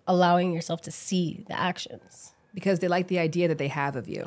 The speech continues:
Speaker 1: Oh, yeah. They love the idea of me. Or they love whatever love they're getting from me 'cause I'm a, I'm a good-ass lover.
Speaker 2: Mm-hmm.
Speaker 1: I'm, I will make you feel special,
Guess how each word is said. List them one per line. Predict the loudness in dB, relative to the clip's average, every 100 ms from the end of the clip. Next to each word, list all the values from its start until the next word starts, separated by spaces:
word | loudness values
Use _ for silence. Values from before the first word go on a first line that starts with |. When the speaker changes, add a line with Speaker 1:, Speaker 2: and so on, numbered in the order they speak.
| 4
Speaker 1:
Oh, | 4
yeah. | 4 0 2 4 4
They | 4
love | 2 4 4 2
the | -2
idea | -2 -4 -8
of | -10
me. | -10 0
Or | 6
they | 8
love | 12 12 12
whatever | 8 6 6
love | 6 6
they're | 4 2
getting | 0 -2
from | -8 -10
me | -8
'cause | -6
I'm | -4
a, | -6 -2
I'm | 2 2
a |
good-ass | 4 4 4 4
lover. | 2 0 -2 -14 _ 0
Speaker 2:
Mm-hmm. | 2 2 -2 -8 2
Speaker 1:
I'm, | 4 6 8
I | 8
will | 10
make | 8 8 6
you | 2
feel | 6 4
special, | 4 0 0 -4 -4